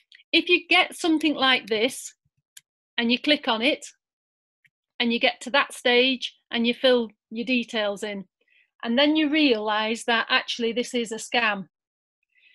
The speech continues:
what you need to do is come off it quickly, straight away, sign into your Netflix account, um, by going through the re-, the website,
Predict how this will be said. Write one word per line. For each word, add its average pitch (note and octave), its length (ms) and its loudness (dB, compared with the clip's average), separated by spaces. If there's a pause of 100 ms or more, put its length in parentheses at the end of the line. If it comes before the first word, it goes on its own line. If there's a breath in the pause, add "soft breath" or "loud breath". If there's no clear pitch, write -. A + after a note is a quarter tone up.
(140 soft breath)
what A#3+ 120 -2
you C4+ 140 2
need D#4 240 4
to D#4 80 -6
do C#4+ 420 2
is A#3+ 140 -6
come C4 160 -2
off B3+ 180 -2
it A#3 140 -6
quickly, C4 400 -2
straight A#3 400 -4
away, A#3 420 0 (320)
sign B3+ 380 2
into D#4 280 0
your C#4+ 140 4
Netflix C4 500 -2
account, B3 600 0 (440 soft breath)
um, A3 520 -4 (140)
by A#3 200 2
going B3 240 2
through A#3 200 -4
the G#3 100 -6
re-, B3 420 -2
the A#3 80 -2
website, B3+ 640 0